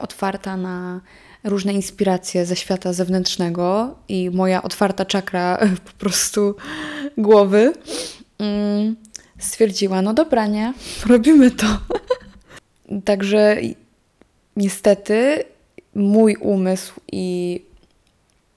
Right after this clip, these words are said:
mój charakter zinterpretował to tak, że ja wtedy muszę nauczyć się tej uległości, nauczyć się, mm, otrzymywania oczywiście, nauczyć się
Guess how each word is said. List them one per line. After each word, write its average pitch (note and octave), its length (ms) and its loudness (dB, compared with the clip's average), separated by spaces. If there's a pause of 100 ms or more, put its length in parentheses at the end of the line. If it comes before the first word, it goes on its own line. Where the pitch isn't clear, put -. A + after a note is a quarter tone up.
(440)
mój G3 400 2
charakter F#3 580 -2
zinterpretował G3+ 720 -4
to F#3 120 -8
tak, F3 300 -4
że F#3+ 120 0
ja F3 140 0
wtedy G3 260 -8
muszę F#3 300 -4
nauczyć F#3 340 -4
się G3 100 -8
tej F#3 140 -8
uległości, F#3 960 -4 (680)
nauczyć F#3+ 480 -8
się, - 280 -8
mm, E3+ 800 -8
otrzymywania F3 1040 -6
oczywiście, F3+ 880 -12
nauczyć F#3+ 480 -10
się F3 440 -12